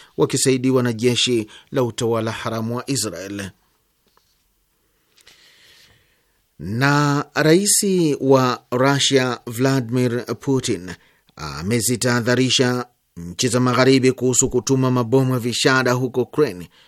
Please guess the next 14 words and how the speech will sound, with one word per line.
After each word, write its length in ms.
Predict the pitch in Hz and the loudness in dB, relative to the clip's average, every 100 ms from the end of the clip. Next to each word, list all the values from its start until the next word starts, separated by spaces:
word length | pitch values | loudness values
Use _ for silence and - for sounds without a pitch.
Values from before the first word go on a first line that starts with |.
| _ - | _ -14
kwa 240 | 80 78 | -10 -10
kisingizio 720 | - 117 127 120 117 131 131 | -6 -2 0 0 0 2 0
cha 160 | 123 127 | 0 -2
vita. 520 | 120 139 113 80 101 - _ _ _ _ _ _ _ - | -2 -2 -4 -8 -14 -16 _ _ _ _ _ _ _ -14
Rais 480 | 76 107 123 127 104 | -6 -2 0 0 2
Putin 360 | 135 127 127 | 2 2 0
amebainisha 600 | 127 127 127 131 127 131 | 0 2 2 2 2 -2
hayo 440 | 120 135 113 76 92 - - _ _ | -4 -4 -6 -6 -12 -18 -20 _ _
kufuatia 600 | 76 73 80 123 120 135 | -12 -10 -4 0 2 4
uamuzi 480 | 127 123 135 131 117 | 4 4 2 2 2
wa 100 | 123 | 0
karibuni 480 | 131 123 123 135 131 | 2 0 4 4 4
wa 60 | |
Marekani 640 | 127 127 - 139 139 131 | 2 0 2 2 2 0